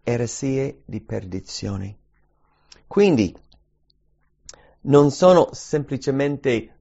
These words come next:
piccole differenze, ci sono differenze fra credenti su certi argomenti. Quando sarà la tribolazione?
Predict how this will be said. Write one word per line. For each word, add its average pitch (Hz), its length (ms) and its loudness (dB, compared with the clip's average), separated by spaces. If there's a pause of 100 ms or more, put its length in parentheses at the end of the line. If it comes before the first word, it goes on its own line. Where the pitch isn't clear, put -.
(160)
piccole 123 400 -2
differenze, 110 720 -2
ci - 120 -10
sono 147 340 -2
differenze 113 920 -4 (380)
fra 117 320 -2
credenti 110 500 -4
su 101 200 -8
certi - 460 -8
argomenti. 98 800 -10 (1040)
Quando 139 400 -2
sarà 127 360 2
la 117 160 0
tribolazione? 98 1080 -6